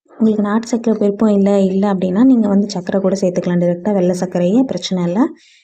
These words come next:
எது அவைலபிள் இருக்கோ உங்களுக்கு டேஸ்ட் ப்ரிஃபரன்ஸ்க்கு ஏத்த மாதிரி அதை நீங்க இதுல சேர்த்துக்கலாம்.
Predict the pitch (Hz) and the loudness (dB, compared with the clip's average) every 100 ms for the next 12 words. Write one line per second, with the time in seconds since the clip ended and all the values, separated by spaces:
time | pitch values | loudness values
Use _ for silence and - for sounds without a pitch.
0 | _ - 226 226 247 208 208 196 202 185 | _ -4 0 2 2 2 2 2 0 0
1 | 196 196 185 180 180 214 220 214 202 202 | 0 2 2 0 0 -2 0 -4 0 0
2 | 196 - 185 175 175 175 233 285 - _ | 0 -2 -2 -2 -6 -2 -2 -2 -6 _
3 | _ _ - 196 208 202 202 180 180 180 | _ _ -8 -2 0 0 0 -2 -2 -4
4 | 180 180 175 | -4 -4 -4